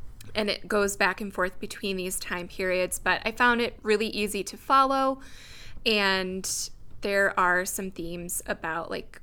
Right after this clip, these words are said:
a woman's role in the wartime,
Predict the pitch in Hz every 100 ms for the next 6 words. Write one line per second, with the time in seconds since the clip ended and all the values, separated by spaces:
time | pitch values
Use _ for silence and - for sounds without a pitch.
0 | - 208 185 185 175 175 - - - 240
1 | 269 254 254 247 247 220 - - 208 208
2 | 202 202 196 - - 208 196 196 202 202
3 | - 196 196 196 196